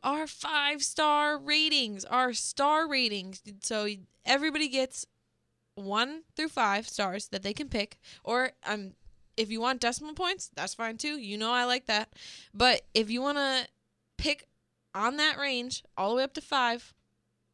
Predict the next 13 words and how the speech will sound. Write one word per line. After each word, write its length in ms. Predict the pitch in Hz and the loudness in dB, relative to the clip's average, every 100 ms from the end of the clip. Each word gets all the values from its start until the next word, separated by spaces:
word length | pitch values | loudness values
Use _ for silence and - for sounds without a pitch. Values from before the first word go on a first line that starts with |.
| _ | _
maybe 120 | - 480 | -6 -4
it 120 | 571 | -2
was 120 | 330 | -4
really 280 | 254 339 381 | -6 -10 -10
exceptional 520 | 233 - 196 - 190 | -8 -8 -8 -8 -12
for 160 | 190 190 | -10 -10
Lorenzo, 480 | 185 196 208 190 185 | -6 -6 -6 -6 -8
and 80 | |
maybe 180 | 190 190 | -8 -8
he'll 120 | 202 | -6
go 220 | 185 185 185 | -4 0 0
over 220 | 208 208 | 0 -4
five. 360 | - - - | -10 -14 -14